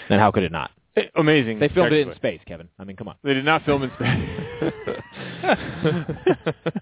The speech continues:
Speaker 2: That's right. They filmed it in space, as far as we know.
Speaker 1: Yeah. Sandra Bullock was in space.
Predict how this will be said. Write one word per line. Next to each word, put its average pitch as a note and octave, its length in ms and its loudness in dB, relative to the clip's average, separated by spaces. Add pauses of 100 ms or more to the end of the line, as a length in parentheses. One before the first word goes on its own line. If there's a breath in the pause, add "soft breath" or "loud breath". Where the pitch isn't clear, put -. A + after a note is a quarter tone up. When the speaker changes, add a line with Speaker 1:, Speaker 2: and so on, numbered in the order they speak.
(120)
Speaker 2:
That's D3 1120 -14
right. E2+ 220 0 (220)
They - 140 -12
filmed A#2 220 0
it A#2 120 4
in A#2+ 260 -4
space, A2+ 300 2 (120)
as - 140 -14
far A#2+ 140 4
as B2 120 2
we A#2 120 -4
know. F2+ 320 -6
Speaker 1:
Yeah. G#2 240 2 (280)
Sandra G2 240 -2
Bullock F#2+ 280 0
was E2 120 -8
in F2 180 -6
space. - 280 -8